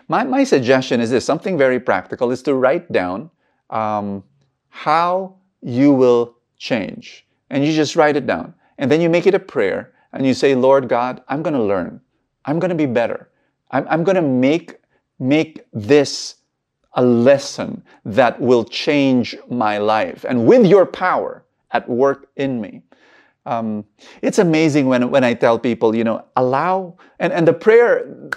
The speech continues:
which is maybe the last thing I wanna share with you, is that when you, when you go into prayer and you see how God has so much trust in you, when you look at his eyes and, and you see that he looks at you with, gazes at you with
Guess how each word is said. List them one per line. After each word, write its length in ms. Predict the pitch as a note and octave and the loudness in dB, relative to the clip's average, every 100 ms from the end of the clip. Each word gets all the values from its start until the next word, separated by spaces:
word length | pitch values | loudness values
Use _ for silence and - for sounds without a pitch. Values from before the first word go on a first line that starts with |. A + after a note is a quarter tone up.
| - - | -14 -4
which 180 | E3+ G3 | 0 2
is 100 | D#3 | 2
maybe 200 | E3+ F3 | 2 2
the 80 | |
last 280 | C#3+ C3+ C3 | 2 2 0
thing 120 | D3 | -4
I 40 | C3+ | 0
wanna 160 | A#2+ | -2
share 300 | A#2 - A#2+ | -2 -2 0
with 140 | B2 G#2+ | 2 0
you, 120 | G2+ | -2
is 100 | F#2+ | -2
that 180 | A2+ G#2+ | -4 -2
when 120 | C3+ | -4
you, 200 | C3 A#2 _ | -4 -6 _
when 200 | C#3+ B2+ | -4 -2
you 80 | A#2 | -2
go 240 | C#3 E3+ | 0 0
into 180 | G3 D3+ | -2 -8
prayer 440 | - C3 A#2 G#2 | -8 -4 -2 -2
and 180 | - A#2+ | -4 -6
you 100 | A#2+ | -6
see 380 | A#2+ - F#3 F#3+ | -8 -6 -4 -4
how 440 | D3 B2 G2+ F2+ F#2 | -2 -2 -2 -6 -6
God 540 | B2 A#2 A2 - - _ _ _ _ _ _ _ - | -4 -4 -6 -10 -14 _ _ _ _ _ _ _ -10
has 120 | C3+ | -10
so 420 | - - - F3 | -10 -12 -6 -6
much 320 | E3 C#3+ - | -6 -10 -14
trust 500 | - - B2+ - - | -14 -8 -8 -8 -12
in 180 | - A#2+ | -10 -8
you, 380 | A2 G#2+ G2 - _ _ _ _ _ _ _ - | -6 -4 -4 -8 _ _ _ _ _ _ _ -4
when 180 | D#3+ | 0
you 180 | D3+ C#3+ | 2 2
look 160 | D3+ B3 | 2 2
at 80 | G#3 | 2
his 140 | D#3 | 0
eyes 720 | - A2+ G#2 F#2 - - - _ _ _ _ _ | -4 -6 -8 -10 -14 -20 -20 _ _ _ _ _
and, 160 | D3 D3 | -4 -4
and 180 | D#3 D3 | -2 0
you 140 | C#3+ | 0
see 340 | - - G3 | 0 0 2
that 140 | G3 A#2 | 2 0
he 160 | C#3 | 2
looks 380 | D3 D3 G3+ - | 2 4 2 0
at 160 | D#3 - | -6 -2
you 160 | D#3+ | -2
with, 360 | C#3 C3 A#2 F#2+ - C#3+ | 0 0 -4 -6 -4 -2
gazes 600 | G#2+ F3 B3+ A3+ D3 - - | 4 6 6 6 4 0 -4
at 180 | B2 | -8
you 160 | - C#3 | -4 -2
with 320 | A#2 A2 F#2 | -2 -4 -6